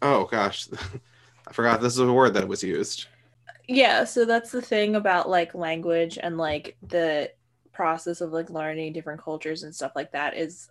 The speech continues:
Speaker 2: like, obviously, I think, like, a lot of people look at the United States and it's, I mean, generally it's described as, like, a melting pot of cultures as opposed
Speaker 1: Mm-hmm.
Speaker 2: to, like, more traditional European countries or Asian countries that have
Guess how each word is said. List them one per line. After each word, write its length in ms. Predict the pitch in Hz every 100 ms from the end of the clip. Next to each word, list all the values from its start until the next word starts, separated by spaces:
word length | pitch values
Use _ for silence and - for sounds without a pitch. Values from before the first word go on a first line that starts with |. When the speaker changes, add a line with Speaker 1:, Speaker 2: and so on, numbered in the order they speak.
| -
Speaker 2:
like, 220 | 170 - _ _ - _ -
obviously, 840 | 170 170 170 - 175 165 160 165 165 _ _ _ _ _ _ _ _ _ _ _ _ _ _ _ _ _ _ _ _ _ - -
I 100 | 208
think, 420 | 233 180 180 196
like, 200 | 214 185
a 60 | 180
lot 240 | 170 160
of 220 | 156 160 - - 175
people 640 | - 190 175 170 160 143
look 260 | 165 160 160
at 160 | 151 - -
the 80 |
United 340 | 170 156 151 147
States 400 | - 147 156 -
and 300 | 156 151 - _ _
it's, 320 | - 165 - -
I 80 | 160
mean, 180 | 151 147
generally 560 | - 139 143 147 147
it's 120 | 156 -
described 420 | 156 - 147 147
as, 100 | 151
like, 140 | 147
a 60 | 143
melting 440 | 143 135 160 151
pot 340 | - 151 147 -
of 140 | 147
cultures 460 | - 147 - 165 160
as 140 | 147
opposed 440 | 165 156 147 156
Speaker 1:
Mm-hmm. 100 | -
Speaker 2:
to, 300 | 170 165 170 - - - - - -
like, 160 | 202
more 160 | 208 202
traditional 460 | 214 208 208 214
European 480 | 202 196 196 196 196
countries 420 | 196 196 196 190
or 60 | 190
Asian 320 | 175 170 180
countries 440 | 175 175 180 180 170
that 200 | 165 -
have 460 | - 156 156 -